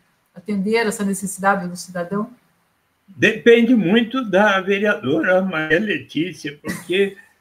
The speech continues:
Speaker 2: se ela tiver a oportunidade de conversar com o presidente Bolsonaro e lembrar a ele que ele prometeu, logo após vencer as eleições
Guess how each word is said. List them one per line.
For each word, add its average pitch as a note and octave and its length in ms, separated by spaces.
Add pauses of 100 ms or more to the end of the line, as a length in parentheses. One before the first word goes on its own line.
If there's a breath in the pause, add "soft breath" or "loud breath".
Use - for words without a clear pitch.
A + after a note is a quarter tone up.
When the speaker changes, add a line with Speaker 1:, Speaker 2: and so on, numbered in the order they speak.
(160)
Speaker 2:
se - 160
ela G#3+ 240
tiver D#3+ 420
a C#3+ 140
oportunidade D#3 1300
de C3 400 (560 soft breath)
conversar F3+ 600 (500)
com D3+ 180
o D#3 160
presidente D3 440
Bolsonaro C3+ 960 (380 soft breath)
e D#3+ 160
lembrar G3 600
a G3 120
ele D#3+ 420
que C#3 140
ele F#3 200
prometeu, F#3+ 720
logo G3 340
após F3+ 540
vencer F#3 500
as D#3+ 160
eleições C3+ 800